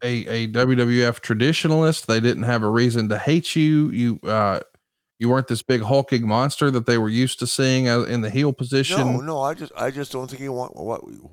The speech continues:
Speaker 2: wants, who, who do-, who wants to lose the title belt? You lose, I mean, you're
Speaker 1: No, I mean in terms of the fans. Why don't you think it was connecting with the fans?
Speaker 2: Oh, I don't know. I mean, if I'm a fan and I'm watching this, there's so much outside interference.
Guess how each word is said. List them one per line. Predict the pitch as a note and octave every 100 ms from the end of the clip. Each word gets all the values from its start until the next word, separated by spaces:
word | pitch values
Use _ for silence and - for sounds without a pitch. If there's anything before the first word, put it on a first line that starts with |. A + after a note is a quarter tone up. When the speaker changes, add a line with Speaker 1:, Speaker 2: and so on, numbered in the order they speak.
| A2+
Speaker 2:
wants, | C#3+ C#3+ - -
who, | G2+ _
who | G2 A#2
do-, | B2+ -
who | A2
wants | A#2+ B2+ B2
to | G#2+
lose | A#2 A#2
the |
title | A2 A2 A#2+ A#2
belt? | C#2 - _ _ _ _ _ _ _ _
You | -
lose, | F2 A2+ -
I |
mean, | F2+ F#2+ F#2
you're | F2 - _ _ _ _ _ _
Speaker 1:
No, | D3+ C#3
I |
mean | F3 F#3
in | C#3+
terms | D3 C3+
of | B2+
the |
fans. | G#2 G#2+ G#2 F2 G2+
Why | B2+
don't | B2+
you | A#2+
think | B2 A2+
it |
was | E2
connecting | - G2+ G2+ G2
with | G2 F#2+
the | -
fans? | F2+ E2+ D2 - - _ _
Speaker 2:
Oh, | B2 A#2+
I | -
don't | A3+ G#3+
know. | G3 F#3 - _ _ _ _ _ _ _ _ _ _ _ _ _ _ _ _
I | F#2+
mean, | G#2+ A#2 G#2+ - _ _ _ _ _ _
if | F2+
I'm | G2 C#3+
a | D3
fan | - C3+ C3
and | A2
I'm | A#2
watching | A#2 A#2+ - G#2+
this, | G#2+ A#2+
there's | G2
so | - G#2
much | A2+ A#2
outside | E2+ G2+ A#2+ F2+
interference. | G2+ G#2 - F#2 F#2+ A#2 - -